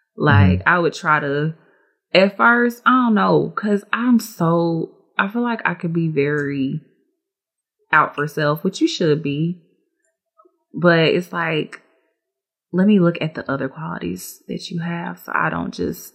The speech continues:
Speaker 1: decide to throw something away. But I don't know, 'cause I really be wanting shit to, like, like, for something like that, like, head, I be wanting that. So it's like, if you're not gonna try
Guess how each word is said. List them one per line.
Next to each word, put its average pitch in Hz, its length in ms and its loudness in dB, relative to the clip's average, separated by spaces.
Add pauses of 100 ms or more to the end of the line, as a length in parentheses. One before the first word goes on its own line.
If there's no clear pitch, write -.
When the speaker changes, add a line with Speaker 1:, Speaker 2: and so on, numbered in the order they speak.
(120)
Speaker 1:
decide - 380 -6
to - 80 -8
throw 147 260 -6
something 165 400 -6
away. 170 500 -10 (1040)
But 151 480 0 (240)
I 214 100 0
don't 151 320 2
know, 135 360 -2
'cause 143 800 -6 (280)
I 190 280 -2
really 147 280 0
be 135 160 0
wanting 131 360 -2
shit 139 360 -2
to, - 140 -8 (100)
like, 123 400 -4
like, 190 160 0
for 180 120 0
something 156 340 -4
like 165 200 -6
that, - 180 -6
like, 175 180 -4
head, 165 480 -4 (220)
I 170 100 -2
be 156 140 0
wanting 127 320 -2
that. - 360 -8
So - 140 -4
it's 156 160 -4
like, - 400 -8
if - 180 -8
you're 190 160 2
not 185 300 0
gonna 143 580 -4
try 143 760 -2